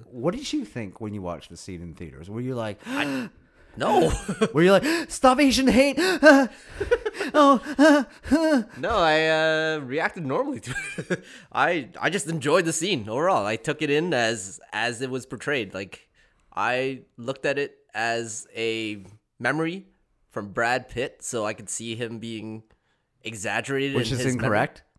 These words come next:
Speaker 2: Hmm?
Speaker 1: 'cause Tarantino said that. That's an incorrect theory. He's like, "That's what happened." <laughs>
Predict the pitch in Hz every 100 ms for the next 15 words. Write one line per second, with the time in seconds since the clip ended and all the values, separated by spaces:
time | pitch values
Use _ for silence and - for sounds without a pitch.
0 | _ 147 135 - 131 127 127 120 - 101
1 | 120 120 101 - 104 73 80 104 - 101
2 | 95 95 90 139 _ _ 123 165 214 208
3 | 190 160 165 - - _ - -